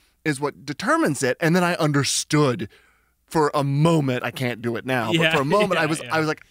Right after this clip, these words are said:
Speaker 1: "Oh, I follow."
Speaker 2: Yeah.
Speaker 1: Okay. And
Speaker 2: That
Speaker 1: then he
Speaker 2: sounds, that kinda reminds me, uh, so you had your moment of enlightenment, and that kinda reminds me of a story that, uh,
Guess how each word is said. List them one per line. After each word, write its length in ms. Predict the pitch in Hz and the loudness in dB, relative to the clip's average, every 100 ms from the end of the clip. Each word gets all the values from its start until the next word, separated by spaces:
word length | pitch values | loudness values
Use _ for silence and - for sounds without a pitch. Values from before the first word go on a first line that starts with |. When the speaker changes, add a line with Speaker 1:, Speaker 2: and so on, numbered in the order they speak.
| - | -2
Speaker 1:
"Oh, 140 | 226 | 0
I 120 | 151 220 | 0 -2
follow." 580 | - 185 139 151 247 - _ _ _ - | 0 0 2 0 0 -4 _ _ _ -14
Speaker 2:
Yeah. 200 | 190 139 | -8 -2
Speaker 1:
Okay. 520 | 165 214 180 147 180 269 _ - 190 _ _ | -2 -2 -2 0 -2 -6 _ -20 -20 _ _
And 100 | 160 165 | 0 2
Speaker 2:
That 40 | |
Speaker 1:
then 80 | 151 | 2
he 60 | |
Speaker 2:
sounds, 400 | 156 214 202 170 - | 2 0 -6 -12 -10
that 120 | 165 | -8
kinda 200 | 165 185 | -6 -6
reminds 400 | 175 147 131 127 | -6 -6 -8 -8
me, 220 | 131 123 120 | -8 -8 -8
uh, 200 | 120 117 | -8 -10
so 120 | 135 | -6
you 120 | 131 | -4
had 160 | 127 127 | -2 -4
your 140 | 120 | -6
moment 340 | 123 120 123 117 | -4 -4 -4 -6
of 120 | 117 | -10
enlightenment, 720 | 117 110 120 - 110 107 107 - | -10 -8 -8 -8 -12 -12 -12 -10
and 140 | 123 | -6
that 140 | 117 113 | -6 -8
kinda 200 | 120 117 | -8 -8
reminds 440 | 113 110 113 113 | -8 -8 -8 -10
me 240 | 117 110 110 | -10 -10 -8
of 420 | 113 113 110 107 - | -6 -6 -6 -8 -8
a 240 | 113 110 | -6 -6
story 520 | - - 156 139 131 | -8 -8 -6 -4 -6
that, 360 | 127 123 - - | -6 -8 -8 -10
uh, 440 | 127 120 120 120 | -6 -6 -6 -8